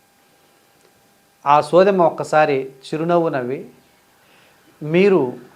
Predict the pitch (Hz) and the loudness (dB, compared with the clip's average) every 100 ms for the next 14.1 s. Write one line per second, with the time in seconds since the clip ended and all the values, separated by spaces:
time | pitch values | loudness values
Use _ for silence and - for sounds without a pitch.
0 | _ - 156 151 185 202 185 160 151 135 | _ -2 -2 4 6 6 4 2 0 -4
1 | 123 135 - - _ _ _ _ _ _ | -6 -8 -10 -20 _ _ _ _ _ _
2 | _ _ _ _ _ _ _ _ _ _ | _ _ _ _ _ _ _ _ _ _
3 | _ - 135 147 131 117 - - 139 - | _ -10 -6 -2 -2 -2 -8 -12 -8 -2
4 | 180 175 147 127 123 - 127 120 120 120 | -2 -2 -6 -8 -12 -6 -4 -2 -6 -10
5 | _ _ _ _ _ 123 123 120 123 123 | _ _ _ _ _ -12 -10 -10 -8 -8
6 | 123 110 113 - 113 - - 127 131 123 | -10 -16 -20 -20 -20 -20 -10 -6 -6 -6
7 | 113 107 117 _ _ _ 135 143 143 147 | -10 -12 -20 _ _ _ -6 -6 -6 -6
8 | 131 120 123 113 123 123 117 117 120 104 | -6 -4 -6 -4 -6 -6 -8 -12 -16 -20
9 | 101 - _ _ _ _ _ _ - 127 | -20 -20 _ _ _ _ _ _ -12 -12
10 | 127 120 113 113 107 - - 110 92 _ | -10 -12 -12 -18 -20 -20 -18 -18 -20 _
11 | _ _ _ _ _ _ _ _ - 127 | _ _ _ _ _ _ _ _ -10 -2
12 | 151 175 165 143 185 - - - - - | 0 2 2 0 -8 -14 -12 -10 -10 -16
13 | _ 175 160 165 160 147 - 196 - 147 | _ -6 -2 -2 -2 -4 -4 -2 0 -2
14 | 113 | -8